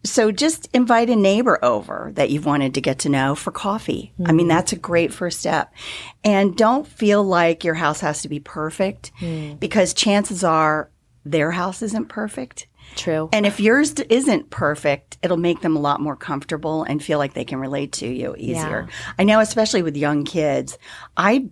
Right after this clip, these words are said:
Speaker 1: didn't al-, always clean up, you know, or put all the toys away. And it really made, you know,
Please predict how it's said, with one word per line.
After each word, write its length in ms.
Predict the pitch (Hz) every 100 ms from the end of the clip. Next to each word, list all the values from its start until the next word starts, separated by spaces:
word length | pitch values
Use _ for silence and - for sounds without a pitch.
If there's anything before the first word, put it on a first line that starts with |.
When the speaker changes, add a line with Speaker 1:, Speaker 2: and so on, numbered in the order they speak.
| -
Speaker 1:
didn't 360 | - 214 196 - _ _ _
al-, 380 | 127 156 156 151 -
always 260 | 165 151
clean 320 | - 180 165
up, 320 | 165 180 - -
you 100 | -
know, 300 | 127 123 135
or 100 | 135
put 180 | 139 170
all 120 | 156
the 60 | 143
toys 320 | - 160 165
away. 360 | 151 135 131 131 - - -
And 120 | 196
it 40 | 165
really 260 | 180 233 233
made, 340 | 190 170 160
you 100 | 190
know, 260 | 175 160